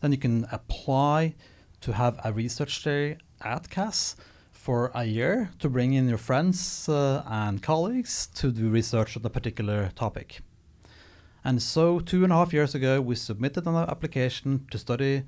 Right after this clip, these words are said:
uh, indigenous peoples and pandemics, and got lucky, came to the second stage, came to the second round, uh, and won a stay at cas. So we started this fall, uh, in mid-August.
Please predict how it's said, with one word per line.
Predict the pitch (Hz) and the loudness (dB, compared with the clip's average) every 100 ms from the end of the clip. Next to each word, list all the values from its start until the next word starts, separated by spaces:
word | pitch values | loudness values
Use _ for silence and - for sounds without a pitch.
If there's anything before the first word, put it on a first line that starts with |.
| - - - - - - | -10 -20 -20 -20 -20 -6
uh, | 113 107 101 104 104 | 0 2 4 2 2
indigenous | 131 143 170 170 | 2 4 2 2
peoples | 160 139 147 147 135 - - - | 2 2 4 4 4 0 -2 -2
and | 120 117 117 | 0 2 4
pandemics, | 127 113 113 113 113 - - - 113 | 4 6 4 4 2 0 -2 -4 -4
and | 107 104 104 | -2 -2 2
got | 156 180 | 2 4
lucky, | 156 160 - 151 151 151 | 2 2 0 0 2 0
came | - 120 127 | 0 0 0
to | 139 | -2
the | 139 | -2
second | 139 135 127 | -2 -2 -2
stage, | 123 120 120 - - - - - - | 0 0 0 -2 -6 -10 -20 -20 -2
came | 135 135 | 0 0
to | 139 | 0
the | 143 135 131 127 131 120 | 4 6 6 6 2 -2
second | - 131 135 | -2 2 4
round, | 120 117 120 123 135 | 4 4 4 2 0
uh, | 110 110 113 | -2 -2 -2
and | 120 110 110 | -2 0 0
won | 113 156 | 2 0
a | |
stay | - 240 | 0 -2
at | 277 | -2
cas. | - 254 - | -4 -6 -4
So | - - - 135 139 135 | -4 -4 -4 -2 0 -2
we | 131 123 | -4 -6
started | - - 185 | -6 -6 -6
this | 147 - | -6 -6
fall, | - 143 170 - 165 | -4 -4 -4 -6 -8
uh, | 131 131 131 | -4 -4 -4
in | 131 123 120 147 | -4 -4 -6 -6
mid-August. | 139 165 180 202 107 - - | -2 2 2 2 -4 -6 -10